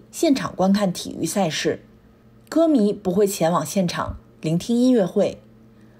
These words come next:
而要想恢复到正常的生活，面临的最大一个挑战还包括再次出现新病例。而传染病学家就表示，只要有充足的资源，同时可以迅速诊断，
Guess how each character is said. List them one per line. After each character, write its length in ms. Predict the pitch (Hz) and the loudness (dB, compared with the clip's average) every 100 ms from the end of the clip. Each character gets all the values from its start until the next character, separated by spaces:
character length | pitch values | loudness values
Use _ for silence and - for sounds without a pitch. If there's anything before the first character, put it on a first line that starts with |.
| - - | -20 -4
而 140 | 226 269 | 2 4
要 140 | 330 | 2
想 220 | 285 147 | 0 -4
恢 140 | 220 220 | -2 -2
复 120 | 226 | 0
到 140 | 196 | 0
正 160 | 196 190 | 0 -2
常 160 | 151 | -2
的 80 | 165 | -4
生 240 | 175 254 262 | -2 -2 0
活， 300 | 135 127 - - - - | 0 -2 -6 -20 -14 0
面 200 | 214 180 | 0 2
临 120 | 151 | -2
的 100 | 175 | -2
最 140 | 214 | 0
大 160 | 202 175 | 0 0
一 40 | |
个 120 | 160 175 | 0 -4
挑 200 | - - | -6 -4
战 280 | 170 147 - - - | -2 -2 -6 -18 -8
还 180 | 160 160 | -4 0
包 160 | 196 | 0
括 280 | 196 202 151 | 0 0 0
再 180 | - 240 | -2 -6
次 140 | 202 | -4
出 160 | 185 208 | -4 -4
现 180 | 202 165 | -2 -2
新 240 | - 269 | 0 2
病 220 | 277 170 | 2 0
例。 180 | 139 - - - - - - - - | -2 -4 -12 -20 -20 -20 -20 -20 -6
而 120 | 160 | -2
传 220 | 175 180 190 | -2 0 0
染 140 | 143 | 0
病 120 | 170 | -2
学 180 | 165 143 | -2 -2
家 180 | 147 233 | 0 0
就 100 | 226 | 0
表 200 | 160 98 | -4 -4
示， 340 | - 151 - - - - - | -4 -4 -4 -10 -20 -20 -2
只 80 | 214 | 0
要 140 | 285 | 2
有 140 | 254 | 2
充 260 | - 262 294 | 0 0 2
足 140 | 190 | 2
的 100 | 151 | 0
资 220 | 165 247 240 | 0 0 2
源， 280 | 139 143 - - - | 2 0 -8 -20 -14
同 180 | - 226 | -2 0
时 320 | 269 214 208 - | 2 2 2 0
可 120 | 190 | 0
以 80 | 165 | 0
迅 220 | 160 208 | 2 0
速 140 | 202 | 2
诊 180 | 185 - - | 0 -2 -2
断， 280 | 185 151 | -2 -2